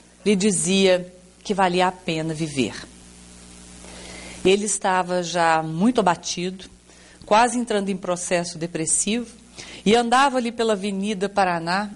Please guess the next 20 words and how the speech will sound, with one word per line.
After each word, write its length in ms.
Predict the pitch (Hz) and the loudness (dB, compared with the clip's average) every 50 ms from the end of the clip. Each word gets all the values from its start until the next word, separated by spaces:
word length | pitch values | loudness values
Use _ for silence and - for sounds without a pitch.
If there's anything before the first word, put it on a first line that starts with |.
| - | -6
em 100 | - 175 | -4 0
Belo 180 | 170 175 170 165 | 2 2 2 2
Horizonte, 720 | 160 151 151 147 - 175 180 196 214 208 - - - - - - - | 2 0 -2 -2 0 2 2 2 2 0 -2 -4 -6 -6 -6 -10 -4
tinha 140 | - - 208 | 0 0 0
cinquenta 600 | 202 - 226 208 214 - 262 294 320 311 302 254 | 2 2 0 0 2 2 2 2 2 0 -2 -4
dias 380 | 190 165 180 185 185 190 180 170 | -2 -2 -2 0 0 0 0 -2
do 100 | 170 170 | -4 0
desencarne 920 | 165 185 185 175 208 208 196 196 - 175 165 160 165 160 170 170 170 170 - - - | 0 0 2 2 0 -4 -4 0 2 2 4 4 2 0 -4 -4 -6 -6 -10 -14 -10
de 140 | 151 160 165 | -8 -4 -2
Meimei. 460 | 175 185 185 175 143 131 123 127 127 - - - - - - - - - - - - - - - - - - - | 0 0 2 4 4 4 4 2 -2 -10 -18 -20 -20 -20 -20 -20 -20 -20 -20 -20 -20 -18 -18 -18 -18 -16 -2 2
E 80 | 233 247 | 4 4
ele 160 | 254 254 285 | 4 4 2
estava 400 | 262 - - 226 214 202 214 220 | 0 2 4 4 4 4 2 0
então 260 | 208 208 - 208 208 | 0 0 0 0 0
andando 600 | 214 208 196 170 190 208 226 240 247 247 233 233 | 0 0 0 0 2 2 2 2 2 0 0 -2
cabisbaixo 840 | 233 - 190 175 170 175 160 - 160 170 175 180 202 214 214 - - | 0 0 0 0 0 -2 -4 -2 2 4 4 4 4 2 0 -6 -6
com 180 | - - 240 240 | -4 -2 -2 -2
seu 340 | 240 - - 220 214 208 190 | -2 0 0 2 2 2 0
irmão 320 | 175 175 170 160 165 180 | -2 -2 -2 -2 0 0
Orlando, 720 | 196 208 175 180 175 185 202 240 247 233 196 165 156 131 | 0 0 0 0 2 4 4 6 4 2 0 -2 -6 -8